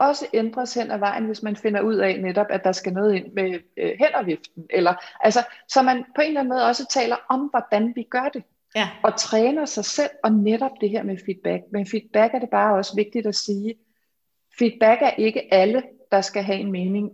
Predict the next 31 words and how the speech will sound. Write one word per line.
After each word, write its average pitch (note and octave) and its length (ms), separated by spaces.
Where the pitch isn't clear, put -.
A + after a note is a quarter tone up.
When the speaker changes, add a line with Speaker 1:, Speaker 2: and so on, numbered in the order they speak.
Speaker 1:
om F3+ 200
den G3+ 220
måde, F#3 180
du G3 300
faciliterer F3+ 600
et E3+ 120
virtuelt E3 440
møde. C#3+ 220
Feedback A3 400
er G3+ 100
én G#3+ 580
person, E3+ 440
måske F3+ 260
to, - 400
du A3 40
Speaker 2:
Ja. - 40
Speaker 1:
spørger, - 200
og G#3 100
så G#3+ 140
spørger - 340
du G3+ 100
om G3 120
noget F#3 180
konkret. - 440
Så - 140
siger A3 280
Speaker 2:
Ja. G#3 60
Speaker 1:
du, F#3+ 260
"Hvordan G#3+ 560
virker G#3+ 380
det? A3 240